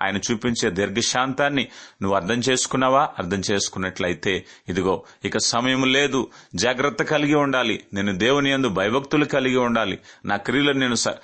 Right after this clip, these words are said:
చక్కబెట్టుకోవాలి, సరిదిద్దుకోవాలనేటువంటి జ్ఞానంతో నింపబడాలని దేవుడి విలువైనటువంటి సమాచారాన్ని నీకు అందిస్తున్నారు. ఈ యొక్క ఉపమాన భావంలో మనం తెలుసుకోవాల్సినటువంటి మరొక సత్యం ఏంటయ్యా అన్నట్లయితే,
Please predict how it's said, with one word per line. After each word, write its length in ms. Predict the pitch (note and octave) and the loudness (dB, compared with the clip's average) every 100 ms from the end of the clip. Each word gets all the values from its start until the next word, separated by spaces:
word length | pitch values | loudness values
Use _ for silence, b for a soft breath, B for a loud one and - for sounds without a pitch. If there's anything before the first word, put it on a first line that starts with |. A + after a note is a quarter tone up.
| B B | B B
చక్కబెట్టుకోవాలి, 760 | - A#2+ D#3 D3+ - - C#3+ B2 | -4 0 0 0 0 0 2 2
సరిదిద్దుకోవాలనేటువంటి 1080 | B2 A#2 D#3+ D#3 - C3+ A#2 G#2+ G2+ G2+ F#2+ | 0 2 2 2 0 2 2 -2 -2 -2 -2
జ్ఞానంతో 520 | F2 F#2 F#2+ F#2+ F2+ F#2 | -2 -2 -2 -4 -4 -4
నింపబడాలని 880 | F#2 G#2+ G2+ G2 F2+ F2+ F2 F2 - B - | -2 -4 -2 0 0 0 -2 -4 -8 B -6
దేవుడి 340 | F#2+ G2 G2 | 0 2 2
విలువైనటువంటి 680 | F#2+ G#2+ B2+ A#2 F#2+ G2+ F2 | 2 4 2 0 -2 -2 -2
సమాచారాన్ని 760 | - F#2 F2 F2 F#2+ F2 F2+ F2+ | -2 -2 -2 -4 -4 -2 -2 -4
నీకు 140 | F2+ | -4
అందిస్తున్నారు. 600 | E2+ E2 - F2+ F2+ E2+ - _ _ _ _ _ _ _ _ _ _ _ _ _ - | -4 -4 -4 -4 -4 -4 -10 _ _ _ _ _ _ _ _ _ _ _ _ _ -4
ఈ 40 | B2 | -2
యొక్క 200 | C3+ C#3+ | 0 2
ఉపమాన 460 | C3+ D#3 D#3+ D3 | 2 2 0 2
భావంలో 540 | A2 A#2 A2+ G#2+ G#2+ - | 0 0 2 2 0 0
మనం 240 | G2 G#2 | -2 0
తెలుసుకోవాల్సినటువంటి 1080 | A2 A2 - A2+ G#2 G2 F2+ F#2+ F2+ G2 F#2 | 0 -2 0 -2 -2 -4 -4 -2 -2 -2 -2
మరొక 440 | F#2 A#2 A#2 G2 | -2 -2 -2 -2
సత్యం 460 | C#2+ - F2+ - F2+ | -2 -4 -6 -6 -6
ఏంటయ్యా 340 | F2 G2 F2 | -4 -2 -2
అన్నట్లయితే, 760 | F2 E2 - E2+ E2 A2 A2 | -2 -4 -6 -8 -4 -2 -2